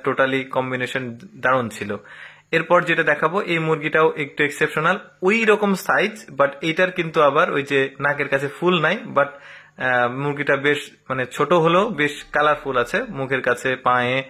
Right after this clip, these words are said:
এরপর যেটা দেখাবো, এটা একটা টার্কি মুরগি, দেখতে পাচ্ছেন, এটা এক্সেপশনাল না, টার্কি মুরগির ছোট একটা দেখা যাচ্ছে। এই যে এটা আবার বড় সাইজ, বড় হলে এরকম হয়,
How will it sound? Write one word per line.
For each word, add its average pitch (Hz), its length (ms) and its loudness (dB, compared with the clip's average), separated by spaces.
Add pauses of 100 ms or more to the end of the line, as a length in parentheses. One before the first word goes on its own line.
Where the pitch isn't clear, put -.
(480)
এরপর 170 320 2
যেটা 160 200 2
দেখাবো, 156 300 0
এটা 165 140 2
একটা 156 160 -4
টার্কি 156 360 -2
মুরগি, 160 360 -4
দেখতে 147 260 -2
পাচ্ছেন, 139 380 0
এটা 135 360 0 (400)
এক্সেপশনাল 135 680 0
না, 131 200 0 (340)
টার্কি 127 280 0
মুরগির 131 380 -4
ছোট - 200 -4
একটা 123 640 0
দেখা 120 220 0
যাচ্ছে। 120 320 0 (460)
এই 127 100 -4
যে 127 140 0
এটা 127 140 2
আবার 127 200 2
বড় 131 280 4
সাইজ, 139 300 0 (560)
বড় 135 200 4
হলে 131 280 2
এরকম 139 340 0
হয়, 208 280 -2